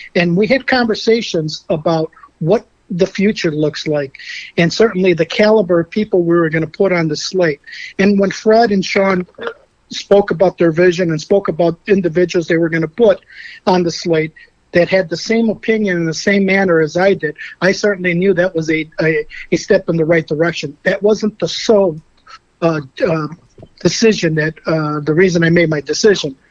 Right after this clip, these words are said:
The reason I made my decision is, how bad does it have to get before someone says, "God damn it, this is enough"?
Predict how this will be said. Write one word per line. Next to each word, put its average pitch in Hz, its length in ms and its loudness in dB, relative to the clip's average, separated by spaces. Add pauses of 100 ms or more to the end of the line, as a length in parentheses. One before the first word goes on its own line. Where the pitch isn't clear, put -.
(340)
The 196 80 6
reason 330 280 4
I 202 100 4
made 202 220 6
my 180 140 0
decision 160 560 -2
is, 147 260 -8 (1080)
how 285 280 2
bad 220 360 0
does 170 180 -2
it 160 80 -6
have 190 220 -2
to 175 80 -10
get 180 320 -4 (340)
before 196 320 -2
someone 196 340 -2
says, 175 280 -2
"God 202 320 -4
damn 202 220 -2
it, 220 120 -6
this 202 180 -4
is 180 120 -2
enough"? 202 400 -2